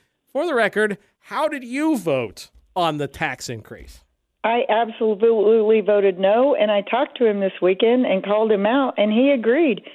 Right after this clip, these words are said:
Speaker 2: He was the architect of the largest tax increase ever in the state of Kansas and is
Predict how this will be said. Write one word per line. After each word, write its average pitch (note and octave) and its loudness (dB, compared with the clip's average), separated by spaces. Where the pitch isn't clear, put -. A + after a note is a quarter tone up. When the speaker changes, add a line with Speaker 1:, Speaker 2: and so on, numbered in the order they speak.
Speaker 2:
He C#4 2
was D4 0
the A3+ 0
architect G3 -2
of F#3 0
the A#3 0
largest A#3 2
tax A3+ -4
increase G#3 -2
ever F#3+ 2
in G#3+ 0
the G3+ 0
state G#3+ 2
of G#3+ 0
Kansas G3 0
and G#3+ 0
is G#3 -4